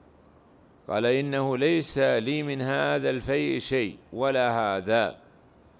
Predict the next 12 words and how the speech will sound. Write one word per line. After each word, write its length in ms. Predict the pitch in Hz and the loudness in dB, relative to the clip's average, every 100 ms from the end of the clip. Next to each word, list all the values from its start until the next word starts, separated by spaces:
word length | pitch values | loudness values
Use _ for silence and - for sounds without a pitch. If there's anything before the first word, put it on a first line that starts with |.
| - - - - | -20 -20 -20 -8
إلا 840 | 131 156 160 156 156 170 175 180 - - - - - - - _ - | -2 0 -2 -4 -4 -2 0 -2 -6 -16 -20 -20 -20 -20 -20 _ 0
الخمس"، 920 | 139 135 - 135 127 139 - - - - - - - - - - - - | 2 2 2 0 4 2 0 -10 -14 -20 -20 -20 -20 -20 -20 -20 -20 -12
تعلمون 560 | - 131 135 135 143 139 | 0 2 4 4 2 0
أن 220 | 127 131 | -2 -2
الفيء 680 | 123 104 131 135 160 175 170 - - - - - - - - - - - - - | -2 0 4 4 4 2 -2 -16 -20 -20 -20 -20 -20 -20 -20 -20 -20 -20 -20 -10
يخرج 560 | 117 139 170 147 147 131 | 0 4 4 6 4 4
منه 320 | 143 160 165 | 0 2 2
الخمس، 680 | 151 135 127 107 - - - - - - - - - - - | 2 0 0 0 -4 -12 -16 -20 -20 -20 -20 -20 -20 -20 -10
ثم 240 | 120 131 | -6 2
الخمس 880 | 139 143 - 165 160 180 180 - - - - - - | 4 4 6 6 8 6 6 0 -10 -18 -20 -20 -12
يقسم 600 | - 120 156 151 - 143 | -8 2 2 2 4 2
خمسة 480 | 131 160 165 139 151 | 2 0 0 0 -2